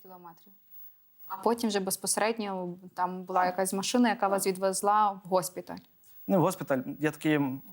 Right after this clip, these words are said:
Speaker 2: на нулі, е, біля, близько нуля, точніше, зараз знаходяться медичні пункти, де надаються першу допомогу, якраз надають, і видають сотку, оцю, цей документ «сотка»,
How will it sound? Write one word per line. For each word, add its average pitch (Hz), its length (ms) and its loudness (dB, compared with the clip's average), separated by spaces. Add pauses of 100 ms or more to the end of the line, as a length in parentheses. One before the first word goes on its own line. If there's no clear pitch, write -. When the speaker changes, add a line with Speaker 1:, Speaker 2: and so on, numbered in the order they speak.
(140)
Speaker 2:
на 131 200 0
нулі, 160 400 4
е, 131 340 -2
біля, 135 200 2
близько 143 260 -4
нуля, 151 160 0
точніше, 131 400 -6
зараз 127 320 -2 (460)
знаходяться 143 720 0
медичні 135 800 0 (200)
пункти, 123 480 0 (180)
де 135 300 2
надаються 131 400 -2
першу - 240 -4
допомогу, 135 720 -2
якраз 123 300 -4
надають, 123 360 -2 (280)
і 165 180 4
видають 139 380 2
сотку, 135 400 -2
оцю, 120 380 -2
цей 131 160 0
документ 131 300 0
«сотка», - 580 -4